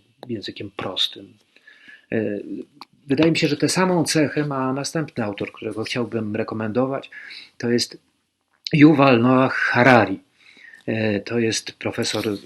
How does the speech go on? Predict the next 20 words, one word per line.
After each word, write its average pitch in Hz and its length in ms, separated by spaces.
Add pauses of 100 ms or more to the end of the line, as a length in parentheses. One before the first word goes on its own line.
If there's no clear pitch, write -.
(160)
historii 120 600 (420)
izraelski, 113 800 (480)
m, 104 380
który, 113 460
i 151 60
to 175 100
niezależnie, 165 640
czy - 140
pisze 98 580
o 92 340
właśnie 95 260
prehistorii, 101 640
jak 95 180
w - 80
Sapiens, 98 640 (480)
m, 107 300
o, 101 180
o 101 80
narodzinach 101 580
naszej, 101 440